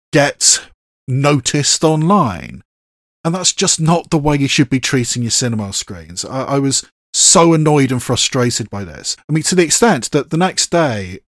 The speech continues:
when I went over to Bristol to watch Pompo the Cinephile at the Showcase Cinema Deluxe in the centre of Bristol, I noticed in the queue in front of me that there were several teenagers wearing suits.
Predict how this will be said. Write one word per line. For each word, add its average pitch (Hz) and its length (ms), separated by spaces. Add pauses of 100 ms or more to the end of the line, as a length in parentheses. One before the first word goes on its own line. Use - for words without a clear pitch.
when 139 180
I 139 40
went 139 280
over 131 160
to - 100
Bristol 123 400
to - 160
watch - 220
Pompo 117 400
the 110 100
Cinephile 113 760 (520)
at 127 380
the 117 420 (180)
Showcase 127 420
Cinema 117 260
Deluxe 131 420
in 120 60
the 117 60
centre 165 360
of 117 120
Bristol, 90 600 (720)
I 160 80
noticed 208 460
in 175 100
the 175 80
queue 151 340
in 143 160
front 127 380
of 120 120
me 131 360 (460)
that 156 160
there 156 140
were 123 540 (140)
several 120 300
teenagers 110 600
wearing 113 280
suits. - 600